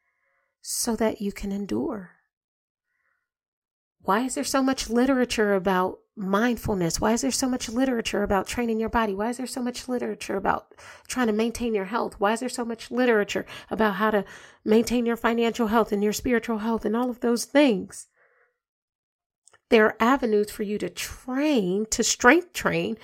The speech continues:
so you can endure this exhausting journey. Now, you might look, and I have an example, right? You might look at a penny. Let's take a penny, for example. You might look at a penny and scoff at it if you saw it on the ground, like, just randomly walking one day, you look down at a penny.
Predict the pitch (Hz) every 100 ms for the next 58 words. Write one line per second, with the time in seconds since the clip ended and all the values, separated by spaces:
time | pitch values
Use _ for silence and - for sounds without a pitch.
0 | - - - 240 240 - 247 240 202 269
1 | 320 254 196 214 _ _ _ _ _ _
2 | _ _ 196 202 190 185 185 185 185 202
3 | 180 240 254 156 202 262 202 - - -
4 | - 269 349 349 - 208 233 226 254 -
5 | 233 233 247 233 180 - 277 294 - -
6 | 190 247 - - - - 254 254 233 226
7 | 220 233 202 - 247 180 180 202 - 240
8 | 220 247 240 208 - - - - 185 302
9 | 370 269 220 220 - - 233 233 180 175
10 | - - _ 226 208 - - - 247 427
11 | - 180 170 185 180 202 202 - - 208
12 | 208 196 185 175 214 220 - 262 226 196
13 | 190 - 254 - 175 214 226 214 196 180
14 | 185 190 185 175 170 175 175 190 190 185
15 | 180 170 165 180 175